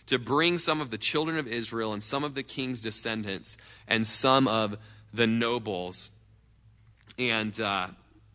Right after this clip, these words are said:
these were young men. So, uh, the king has his master of the eunuchs,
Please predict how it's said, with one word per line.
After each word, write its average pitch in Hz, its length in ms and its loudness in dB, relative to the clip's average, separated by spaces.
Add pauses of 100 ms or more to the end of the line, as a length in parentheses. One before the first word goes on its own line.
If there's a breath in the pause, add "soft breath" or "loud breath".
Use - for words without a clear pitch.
(120)
these 123 220 -2
were 117 200 -2
young 120 580 -2
men. 107 480 -2
So, 117 280 2 (360 loud breath)
uh, 104 320 6 (180)
the 123 100 -2
king 180 300 4
has 143 280 6
his 156 420 4
master 156 640 6
of 131 260 0
the 127 100 4
eunuchs, 151 720 2